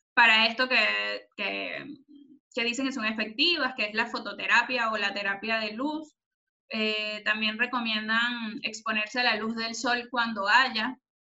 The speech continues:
Yo sé que puede ser un poco fastidioso que uno está así como que, pero bueno, es necesario que te expongas al sol. Y también dice que hacer ejercicios o actividades al aire libre.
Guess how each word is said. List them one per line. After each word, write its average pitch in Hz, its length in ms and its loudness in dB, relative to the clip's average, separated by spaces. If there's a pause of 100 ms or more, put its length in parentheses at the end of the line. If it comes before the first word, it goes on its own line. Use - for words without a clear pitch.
Yo 214 160 -6
sé 240 140 -4
que 277 80 -2
puede 285 180 0
ser 285 80 4
un 269 100 4
poco 262 200 0
fastidioso 226 560 -6
que 240 60 -10
uno 220 100 -6
está 220 140 -8
así 240 180 -10
como 226 200 -10
que, 202 160 -8
pero 185 140 -4 (240)
bueno, 170 200 -4
es - 80 -12
necesario 208 580 -4
que 226 80 -4
te 214 160 -10
expongas 214 640 -6
al 190 160 -6
sol. 220 360 -4 (500)
Y 302 380 4
también 262 420 2
dice 262 240 -4
que 254 80 -2
hacer 247 200 -6
ejercicios 294 680 -2
o 269 60 2
actividades 214 600 -4
al 208 160 -4
aire 202 280 -4
libre. 208 300 -6